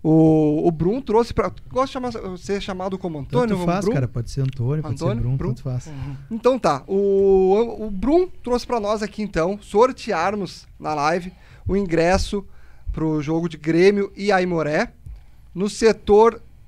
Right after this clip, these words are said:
Speaker 1: go-, ah, cadeira Gold Oeste, tá? E também,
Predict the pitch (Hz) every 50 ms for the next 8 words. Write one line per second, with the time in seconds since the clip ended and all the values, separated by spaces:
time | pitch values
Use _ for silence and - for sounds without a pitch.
0 | - - - - - 170 165 196 214 214 185 185 180 180 165 - - 185 170 202
1 | 240 262 233 175 160 190 214 240 240 202 240 - - - 214 240 247 214 214 220
2 | 220 202 - - - 139 120 - - - - - 147 147 170 - - 202 247 262
3 | - - 262 262 240 196 156 175 180 190 233 233